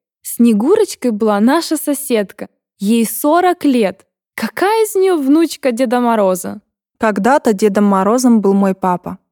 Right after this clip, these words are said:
Speaker 2: Я его сразу узнала. А что Никита хочет в подарок?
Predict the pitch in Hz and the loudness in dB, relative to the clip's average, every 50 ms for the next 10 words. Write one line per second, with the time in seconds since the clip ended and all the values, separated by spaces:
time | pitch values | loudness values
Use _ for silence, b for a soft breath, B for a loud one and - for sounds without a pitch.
0 | _ _ - 196 196 196 190 185 185 - - 196 202 214 226 214 208 202 196 185 | _ _ -2 0 0 2 0 0 -4 -4 -2 -2 0 0 0 0 0 -2 -2 -2
1 | 180 185 180 175 170 175 170 - - _ _ _ _ _ _ 202 202 - - - | -2 -2 -2 -4 -6 -8 -10 -12 -16 _ _ _ _ _ _ -6 -6 -6 -6 -4
2 | 262 277 285 262 - 247 - 214 202 - 214 208 - 208 - - - - 190 185 | 0 2 2 2 0 -2 -4 -4 -4 -2 -4 -4 -4 -6 -8 -10 -8 -6 -4 -4
3 | 180 175 170 175 185 208 - - | -2 -4 -4 -4 -6 -8 -8 -12